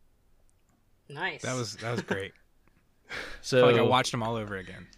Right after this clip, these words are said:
Speaker 3: <laughs> So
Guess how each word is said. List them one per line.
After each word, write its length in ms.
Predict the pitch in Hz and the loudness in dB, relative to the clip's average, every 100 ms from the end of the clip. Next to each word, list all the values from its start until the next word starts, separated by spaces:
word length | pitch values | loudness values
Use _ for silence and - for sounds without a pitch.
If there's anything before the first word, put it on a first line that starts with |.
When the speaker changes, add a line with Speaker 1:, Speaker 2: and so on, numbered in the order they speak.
| - | 6
Speaker 3:
<laughs> 1700 | 139 120 - 143 185 - 247 - 330 - - - 233 262 247 240 196 | 12 12 12 4 2 4 2 2 -2 2 4 6 12 12 12 12 8
So 600 | - 147 143 135 123 | 6 8 10 8 4